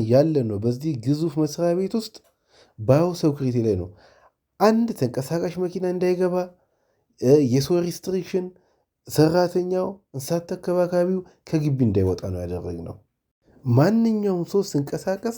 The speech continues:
ሳኒታይዘር እንዲጠቀም፣ አልኮል እንዲጠቀሙ ነው ያደረግነው። ይኸውላችሁ ይሄ አሁን እያጸዳን ያለነው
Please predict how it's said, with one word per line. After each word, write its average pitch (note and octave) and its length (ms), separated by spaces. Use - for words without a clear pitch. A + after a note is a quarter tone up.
ሳኒታይዘር B2 560
እንዲጠቀም፣ F2 600
አልኮል B2 360
እንዲጠቀሙ G2 640
ነው F2 140
ያደረግነው። F2 560
ይኸውላችሁ B2+ 500
ይሄ A#2 140
አሁን D3+ 200
እያጸዳን D3 600
ያለነው D#3 420